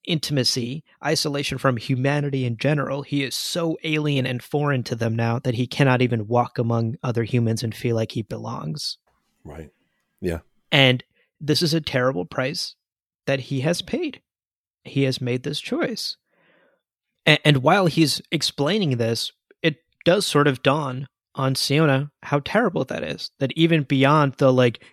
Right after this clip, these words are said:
Speaker 1: getting it in, bro, <laughs> what he is giving up is emotional intimacy. It is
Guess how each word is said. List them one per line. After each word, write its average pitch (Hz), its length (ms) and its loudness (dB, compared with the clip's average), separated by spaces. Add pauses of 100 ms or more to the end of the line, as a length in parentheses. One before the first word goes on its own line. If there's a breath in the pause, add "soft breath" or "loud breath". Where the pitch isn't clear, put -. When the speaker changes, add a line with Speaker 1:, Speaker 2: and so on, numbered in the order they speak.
(120)
Speaker 1:
getting 160 300 0
it 151 140 4
in, 175 340 4
bro, 175 640 4 (440 loud breath)
<laughs> 719 440 -14
what 160 260 0
he 165 160 -2
is 147 160 0
giving 151 320 0
up 214 260 -4
is 143 200 -2
emotional 127 760 2
intimacy. 120 840 -4
It 135 140 2
is 123 240 0